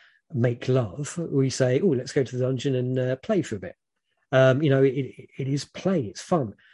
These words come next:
Um, so kind of the way I,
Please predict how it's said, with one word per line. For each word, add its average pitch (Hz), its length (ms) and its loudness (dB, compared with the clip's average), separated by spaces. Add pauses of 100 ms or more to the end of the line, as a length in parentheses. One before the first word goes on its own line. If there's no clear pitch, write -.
(160)
Um, 143 540 6 (880)
so 143 560 8 (680)
kind 151 140 2
of 139 80 6
the 139 40 6
way 139 160 4
I, 151 300 2